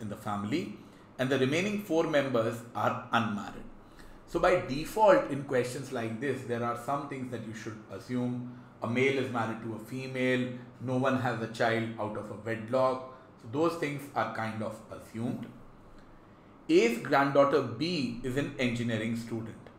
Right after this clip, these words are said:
which means A must be married to someone. They should have a child.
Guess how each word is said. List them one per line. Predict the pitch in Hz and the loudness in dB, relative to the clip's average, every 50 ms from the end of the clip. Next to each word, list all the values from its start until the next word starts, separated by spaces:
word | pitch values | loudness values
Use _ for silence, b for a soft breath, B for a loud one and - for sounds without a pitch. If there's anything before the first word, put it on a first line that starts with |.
| - - - - - - - - - - - - - - | -20 -20 -20 -20 -20 -20 -20 -20 -20 -20 -20 -20 -20 -10
which | - 117 117 - - | -10 -10 -10 -8 -8
means | 165 180 180 151 135 127 - - - - - - | -6 -6 -4 -4 -4 -6 -8 -12 -14 -18 -12 -4
A | - 156 170 170 147 127 127 120 - - - - | 0 2 4 4 4 4 2 0 -6 -12 -12 -8
must | 113 120 139 156 165 - - 190 | -4 0 2 2 2 0 -2 -4
be | 190 | -4
married | 180 165 156 156 156 151 - | 2 4 4 4 4 2 -4
to | 165 | -4
someone. | - - 156 143 147 160 214 269 - - - - - - - - - - - - - - - - - - - - - - - - - - - - - - - - - - - - - - - - - - | -2 -2 -2 -2 -2 -6 -8 -10 -12 -14 -18 -20 -20 -20 -20 -20 -20 -20 -20 -20 -20 -20 -20 -20 -20 -20 -20 -20 -20 -20 -20 -20 -20 -20 -20 -20 -20 -20 -20 -20 -20 -20 -20 -20 -20 -20 -20 -20 -16 -4
They | - 143 139 | -2 -2 2
should | 185 190 160 | 2 4 8
have | 160 170 170 | 8 8 8
a | 160 | 8
child. | 160 - 165 156 156 175 208 | 4 6 4 4 4 4 0